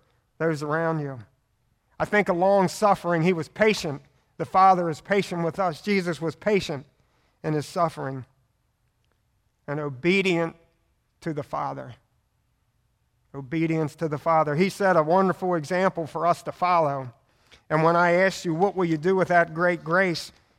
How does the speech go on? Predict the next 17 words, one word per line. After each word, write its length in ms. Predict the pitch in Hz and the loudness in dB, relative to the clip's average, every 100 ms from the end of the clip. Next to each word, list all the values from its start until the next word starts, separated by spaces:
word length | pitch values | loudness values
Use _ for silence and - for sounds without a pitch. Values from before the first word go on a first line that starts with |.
| _ | _
if 140 | 165 165 | -4 0
you 180 | 185 | 2
accept 460 | 156 - 180 180 - | 2 0 -2 0 -2
it? 160 | 214 - _ _ _ _ | -6 -6 _ _ _ _
Will 100 | 165 | 0
you 120 | 165 | 2
live 220 | 160 185 170 | 2 2 2
a 60 | |
life 340 | 160 170 175 165 | 2 2 0 0
worthy 360 | 165 180 180 | 0 0 0
of 120 | 175 | -2
your 100 | 156 | -6
calling?" 540 | 151 170 175 185 190 165 _ _ _ _ _ _ _ _ _ _ _ _ _ _ _ _ _ | -6 -4 -2 -2 -4 -8 _ _ _ _ _ _ _ _ _ _ _ _ _ _ _ _ _
What 120 | 175 | -4
is 100 | 180 | -4
that 220 | 160 175 - | -2 -4 -4
calling? 520 | 170 175 190 196 | -4 -4 -4 -6